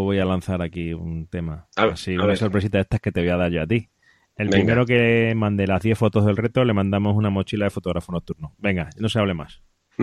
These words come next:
Speaker 2: Ch, eh.
Speaker 1: Ch, ya está.
Speaker 2: Ya está, no se hable más.
Speaker 1: No
Speaker 2: No
Speaker 1: se
Speaker 2: se hable
Speaker 1: hable
Speaker 2: más, ya
Speaker 1: más.
Speaker 2: está,
Speaker 1: No se hable.
Speaker 2: ya está
Speaker 1: El
Speaker 2: dicho.
Speaker 1: primero que mande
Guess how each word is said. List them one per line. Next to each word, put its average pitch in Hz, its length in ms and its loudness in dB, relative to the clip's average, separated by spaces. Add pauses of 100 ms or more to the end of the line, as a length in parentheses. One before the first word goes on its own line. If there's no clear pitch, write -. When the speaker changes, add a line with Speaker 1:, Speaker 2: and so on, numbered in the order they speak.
(120)
Speaker 2:
Ch, - 180 2
eh. 139 340 2 (380)
Speaker 1:
Ch, - 200 -6 (100)
ya 110 160 -2
está. 101 320 -8 (520)
Speaker 2:
Ya 110 280 0
está, 87 240 -2
no 98 100 2
se 101 100 2
hable 87 140 0
más. - 280 -4
Speaker 1:
No 107 60 2
Speaker 2:
No 156 60 4
Speaker 1:
se - 40 6
Speaker 2:
se 196 60 6
hable 226 100 6
Speaker 1:
hable 247 80 6
Speaker 2:
más, 220 60 4
ya 190 40 4
Speaker 1:
más. 196 80 2
Speaker 2:
está, 233 140 4
Speaker 1:
No - 40 0
se 123 60 0
hable. 120 80 2
Speaker 2:
ya 104 60 4
está 135 100 2
Speaker 1:
El 131 80 4
Speaker 2:
dicho. 127 80 0
Speaker 1:
primero 156 360 4
que 147 120 2
mande 87 480 -2